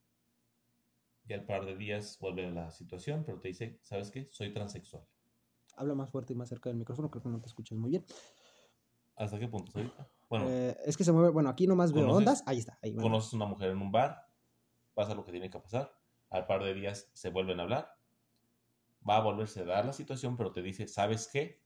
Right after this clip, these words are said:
Speaker 1: Soy transexual". ¿Te la volverías a coger?
Speaker 2: Puta.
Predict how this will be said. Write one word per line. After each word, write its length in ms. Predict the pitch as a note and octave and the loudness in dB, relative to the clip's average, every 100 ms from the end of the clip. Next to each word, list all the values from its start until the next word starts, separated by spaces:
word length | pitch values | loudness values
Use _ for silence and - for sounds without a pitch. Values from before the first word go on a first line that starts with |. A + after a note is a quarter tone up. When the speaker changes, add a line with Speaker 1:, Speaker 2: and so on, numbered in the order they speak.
| _ | _
Speaker 1:
Soy 220 | - G2+ | -6 -4
transexual". 520 | G#2+ G2 - - - _ _ _ _ _ _ _ | -4 -6 -10 -14 -16 _ _ _ _ _ _ _
¿Te 100 | G2 | -2
la 120 | F2+ | -2
volverías 400 | E2 E2 E2 A2 | -2 -8 -8 -12
a 60 | - | -14
coger? 320 | F2 A#2+ - _ _ _ _ _ _ _ _ _ _ _ | -12 -12 -12 _ _ _ _ _ _ _ _ _ _ _
Speaker 2:
Puta. 340 | G3 A3+ - | 0 0 -4